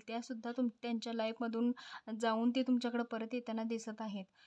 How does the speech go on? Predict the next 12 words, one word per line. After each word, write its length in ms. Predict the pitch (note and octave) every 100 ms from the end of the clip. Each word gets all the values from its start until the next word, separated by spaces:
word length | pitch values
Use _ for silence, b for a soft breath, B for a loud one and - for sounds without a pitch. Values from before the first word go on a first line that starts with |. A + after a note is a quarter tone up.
| B
आणि 300 | - A#3+ C4
दुसरी 420 | C#4 B3 A#3+ B3 C#4
अजून 360 | - A3 B3+
म्हणजे 360 | C4+ C4 B3+ C#4
अजून 640 | - A3 B3+ B3+ C4 C4+
काही 260 | C4 B3 B3+
गोष्टी 300 | B3+ A#3+ B3+
सांगायच्या 420 | C4 B3 A3+ A#3+
म्हटल्या 280 | B3 B3 A3+ A#3
तरी 120 | A#3+
त्यांच्या, 380 | B3+ A#3+ B3+ B3+ C#4 B B B
अ, 420 | A3+ A#3 A#3 A3+